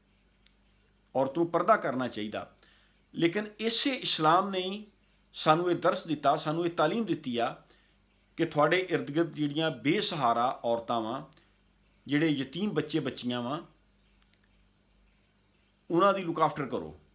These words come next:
ਉਹਨਾਂ ਦੀ ਹਿਫਾਜ਼ਤ ਕਰੋ। ਕੋਈ ਬੇਵਾ ਮਾਵਾਂ ਭੈਣਾਂ ਵਾਂ ਜਿਨ੍ਹਾਂ ਦੇ ਖਾਵੰਦ ਫੌਤ ਹੋ ਚੁੱਕੇ ਆ,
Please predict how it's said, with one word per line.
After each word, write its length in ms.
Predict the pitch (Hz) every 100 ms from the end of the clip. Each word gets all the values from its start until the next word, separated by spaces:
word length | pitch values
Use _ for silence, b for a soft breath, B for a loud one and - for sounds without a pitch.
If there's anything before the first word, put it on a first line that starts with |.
| - 165
ਉਹਨਾਂ 160 | 165
ਦੀ 100 | 175
ਹਿਫਾਜ਼ਤ 380 | 156 151 165 160
ਕਰੋ। 280 | 131 104 104
ਕੋਈ 220 | - 151
ਬੇਵਾ 380 | 127 151 180 202
ਮਾਵਾਂ 380 | 170 147 165 170
ਭੈਣਾਂ 320 | 160 135 127
ਵਾਂ 220 | 127 147 - b b b b _ _ _ _ _ _ -
ਜਿਨ੍ਹਾਂ 260 | 131 143 151
ਦੇ 100 | 151
ਖਾਵੰਦ 360 | 131 143 151
ਫੌਤ 300 | 147 185 202
ਹੋ 80 | 156
ਚੁੱਕੇ 340 | 127 - 123
ਆ, 200 | 110 127